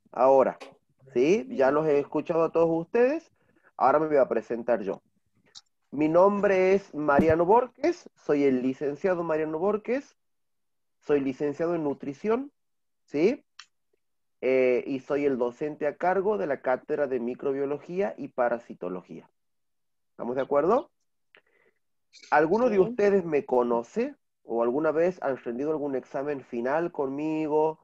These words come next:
Speaker 1: o me han cruzado en el instituto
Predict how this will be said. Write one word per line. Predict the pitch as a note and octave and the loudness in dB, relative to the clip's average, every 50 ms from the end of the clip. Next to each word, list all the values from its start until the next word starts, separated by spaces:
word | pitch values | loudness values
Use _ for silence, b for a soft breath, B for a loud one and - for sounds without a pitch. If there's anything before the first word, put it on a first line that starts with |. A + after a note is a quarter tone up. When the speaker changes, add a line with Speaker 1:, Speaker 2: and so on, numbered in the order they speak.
| _ _ _ _ _ _ _ _ - | _ _ _ _ _ _ _ _ -6
Speaker 1:
o | - B2 | -4 -2
me | B2 A#2 A2+ | 0 0 0
han | A2 | -2
cruzado | G#2+ - A2 A2 G#2 - C#3 B2+ C#3 D3 D3+ D3+ | -2 -6 -8 -8 -4 -2 0 2 2 2 2 0
en | C#3+ | 0
el | C3+ B2 A2+ | -2 -2 -2
instituto | A2+ A#2 - - A#2+ A#2+ _ D3 D3+ D#3 D#3 D3+ D3+ - _ - D3 C#3 C#3+ C#3+ D3 C#3+ | -4 -8 -10 -12 -12 -10 _ -4 -2 -2 -2 -4 -6 -8 _ -2 0 0 0 -2 -4 -6